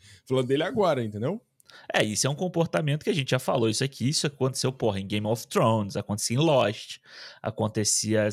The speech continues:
Speaker 2: vai
Speaker 1: Caso do
Speaker 2: acontecer, tá
Speaker 1: Dragão teve.
Speaker 2: acontecendo agora, o Caso do Dragão,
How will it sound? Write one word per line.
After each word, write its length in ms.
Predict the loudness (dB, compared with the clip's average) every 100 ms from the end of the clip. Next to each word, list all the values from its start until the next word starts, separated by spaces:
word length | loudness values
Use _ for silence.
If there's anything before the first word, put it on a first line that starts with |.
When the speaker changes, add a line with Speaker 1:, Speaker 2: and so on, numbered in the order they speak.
| -2 -4 -2
Speaker 2:
vai 0 |
Speaker 1:
Caso 20 |
do 80 | 0
Speaker 2:
acontecer, 380 | 2 2 2 2
tá 60 |
Speaker 1:
Dragão 200 | 4 4 4
teve. 80 | 4
Speaker 2:
acontecendo 220 | 4 4 2
agora, 400 | 4 4 2 -4 -20 -6
o 40 |
Caso 200 | -4 0
do 20 |
Dragão, 200 | 0 -2